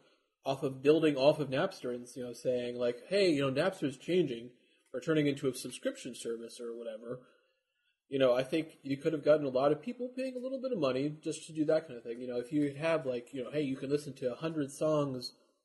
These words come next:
a month or something," or whatever it was, for, you know, five dollars, people might have been actually willing to pay that.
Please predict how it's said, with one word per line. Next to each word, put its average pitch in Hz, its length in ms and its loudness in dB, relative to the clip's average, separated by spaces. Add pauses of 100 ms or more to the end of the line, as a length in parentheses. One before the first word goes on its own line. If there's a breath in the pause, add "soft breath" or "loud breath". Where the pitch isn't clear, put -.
a 127 100 -8
month 156 380 2
or 120 120 -4
something," 117 540 -10 (280)
or 131 80 -12
whatever 165 320 6
it 113 100 0
was, 113 380 -14 (240)
for, 123 260 -8
you 123 100 -12
know, 110 180 -14 (280)
five 131 280 -2
dollars, 123 560 -4 (440)
people 247 220 0
might 240 200 4
have 202 140 6
been 196 140 0
actually 170 300 -2
willing 156 320 0
to - 80 -16
pay 175 220 0
that. - 240 -6